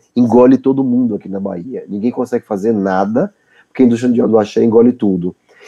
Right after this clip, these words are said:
E aí quando eu comecei a trabalhar com axé, inclusive eu fiz assessoria de imprensa também, é, eu comecei a perceber que não era bem assim. A própria indústria do axé sofria um pouco com isso.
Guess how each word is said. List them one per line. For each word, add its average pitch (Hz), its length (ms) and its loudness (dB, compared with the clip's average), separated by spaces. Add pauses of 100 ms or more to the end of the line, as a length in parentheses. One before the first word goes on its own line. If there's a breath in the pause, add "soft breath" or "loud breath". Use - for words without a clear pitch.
(120 soft breath)
E 117 80 4
aí 127 80 6
quando 156 160 4
eu - 60 2
comecei 151 320 2
a - 40 -2
trabalhar 104 320 2
com 95 140 -4
axé, 101 460 -4 (680)
inclusive 98 240 0
eu 101 40 -6
fiz 117 100 2
assessoria 110 440 0
de 101 120 -2
imprensa 107 420 -2
também, 104 500 -2 (1700)
é, - 380 -6
eu 143 80 2
comecei 160 380 2
a - 20 -4
perceber 135 460 2
que 143 100 -6
não 147 240 4
era 151 140 4
bem 123 240 4
assim. 101 360 -4
A 110 120 -2
própria 170 360 2
indústria 120 320 0
do 107 80 -4
axé 107 380 -4
sofria 131 460 0
um 120 40 0
pouco 104 360 -4
com 95 100 -4
isso. 87 360 -10